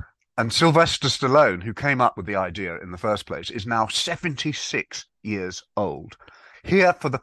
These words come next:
first time, he takes a back seat, at least from the camera, and serves as one of the nine producers, along with Ryan Coogler and Michael B. Jordan. Jordan, who also plays Adonis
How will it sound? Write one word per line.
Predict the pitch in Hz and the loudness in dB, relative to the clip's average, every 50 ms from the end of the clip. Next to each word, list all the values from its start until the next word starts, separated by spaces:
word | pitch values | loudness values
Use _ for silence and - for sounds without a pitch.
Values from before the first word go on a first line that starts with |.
| _ - | _ 2
first | - 190 196 180 - - - | 4 4 4 4 2 -2 -4
time, | - 117 90 80 80 82 - | -4 -6 -6 -6 -8 -12 -10
he | - 107 98 | -10 -10 -8
takes | - 113 98 - - - - | -6 -8 -8 -8 -10 -14 -12
a | - 90 | -8 -4
back | - 104 95 - - - _ _ | -2 -2 -2 -2 -6 -12 _ _
seat, | - - - 117 92 - - - - - - - _ - | -12 -10 -8 -8 -8 -10 -12 -18 -20 -20 -20 -20 _ 0
at | - 120 - | 0 0 4
least | 143 147 139 - - | 4 4 4 2 2
from | - 101 | -2 -2
the | 98 104 | -2 -4
camera, | - - 156 135 113 95 80 - - _ _ _ _ _ _ _ _ _ - | -4 -2 -2 0 0 -2 -4 -6 -10 _ _ _ _ _ _ _ _ _ -4
and | 113 110 107 | -2 -2 -2
serves | - - 139 123 117 107 98 107 | -2 0 2 2 2 2 0 -4
as | - - | -8 -10
one | 117 107 110 110 107 | -8 -8 -6 -4 -4
of | 101 95 - - _ _ _ _ _ _ | -4 -6 -8 -12 _ _ _ _ _ _
the | 110 104 104 98 - | -4 -2 -2 -2 -4
nine | 110 101 107 113 127 151 165 170 156 147 135 117 101 87 82 80 78 - _ - | -6 -4 0 4 6 6 6 6 6 4 2 0 -4 -6 -8 -12 -14 -16 _ -6
producers, | - 101 87 - 98 90 85 - - 62 57 - - _ _ - - - _ - | -4 -4 -2 -2 -2 -2 -4 -4 -8 -8 -10 -14 -16 _ _ -20 -20 -20 _ -4
along | - 110 107 117 120 113 110 | 0 2 4 4 4 2 2
with | 104 104 95 95 - | 0 0 0 -2 -2
Ryan | 120 113 110 104 98 95 | -2 0 0 0 0 -2
Coogler | 92 - - 117 107 98 85 95 90 85 - _ _ _ _ _ _ _ | -6 -6 -4 -4 -4 -4 -4 -6 -6 -6 -8 _ _ _ _ _ _ _
and | - 95 92 90 90 87 - - | -6 -6 -4 -6 -8 -10 -14 -14
Michael | - 98 95 92 92 - - 87 - - _ | -8 -6 -4 -4 -4 -6 -10 -12 -12 -12 _
B. | 98 95 92 85 - - | -10 -8 -8 -10 -12 -12
Jordan. | - - 113 107 95 82 80 - - - - - _ | -6 -4 -2 -2 -2 -4 -8 -14 -20 -20 -20 -6 _
Jordan, | - 196 226 202 170 - 92 85 104 - _ _ _ - | 6 6 8 8 6 4 0 -6 -12 -16 _ _ _ -6
who | - 127 | -6 -2
also | - 143 139 143 - - - | 0 0 0 0 0 -4 -6
plays | - - 110 92 90 85 - - | -6 -6 -6 -6 -6 -8 -10 -10
Adonis | - 90 - 92 85 82 85 - - | -10 -8 -8 -8 -10 -10 -12 -14 -16